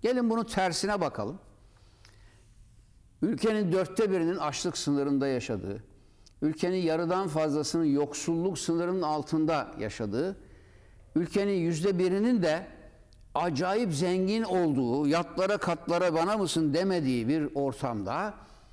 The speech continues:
o tabandaki sürünen dediğimiz insanlarımız bir kimlik arayacak, bir çare arayacak, kendisini tatmin edecek, kahretmeyecek. Aksi halde kahrediyor. Kendisine kimlik ararken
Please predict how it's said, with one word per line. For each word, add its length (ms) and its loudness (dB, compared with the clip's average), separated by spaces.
o 320 0
tabandaki 840 0
sürünen 720 0
dediğimiz 580 -2
insanlarımız 1000 -2
bir 100 0
kimlik 420 0
arayacak, 540 -8
bir 100 -4
çare 360 -6
arayacak, 440 -6
kendisini 420 -2
tatmin 400 -6
edecek, 420 -4
kahretmeyecek. 960 -4
Aksi 280 0
halde 220 0
kahrediyor. 640 2
Kendisine 420 2
kimlik 380 2
ararken 560 0